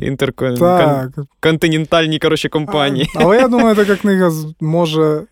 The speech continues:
Speaker 2: існувати тільки після того, як ми все ж таки зможемо продемонструвати успіхи на міжнародній арені.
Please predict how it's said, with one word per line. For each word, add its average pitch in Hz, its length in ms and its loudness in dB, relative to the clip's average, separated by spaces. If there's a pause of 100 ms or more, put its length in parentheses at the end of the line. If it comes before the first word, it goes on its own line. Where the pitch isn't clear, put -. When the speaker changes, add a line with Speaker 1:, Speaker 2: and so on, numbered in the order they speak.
(100)
Speaker 2:
існувати 156 1000 0
тільки 147 400 -6
після 143 340 -6
того, 156 640 0
як 135 400 -6
ми 147 160 -4
все 143 220 -6
ж - 120 -10
таки 127 340 -8
зможемо 127 680 -6
продемонструвати 131 1160 -4
успіхи 139 560 -6
на 123 360 -4
міжнародній 127 600 -2
арені. 147 380 -2